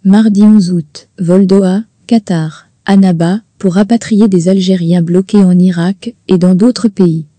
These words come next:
Dix-huit. Jeudi treize août, vol Istanbul-Oran.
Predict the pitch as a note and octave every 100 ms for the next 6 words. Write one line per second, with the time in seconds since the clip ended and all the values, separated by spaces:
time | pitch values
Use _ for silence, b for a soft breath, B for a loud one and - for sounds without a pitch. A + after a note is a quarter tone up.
0 | _ _ _ F3+ G3+ F3 F3 F3 - A#3
1 | _ _ _ _ F3+ G#3+ G#3 G3+ G3 A#3
2 | F#3 F3 D3+ - - - E3 F#3+ A3 G3+
3 | G#3 F#3+ G3 F#3 E3+ E3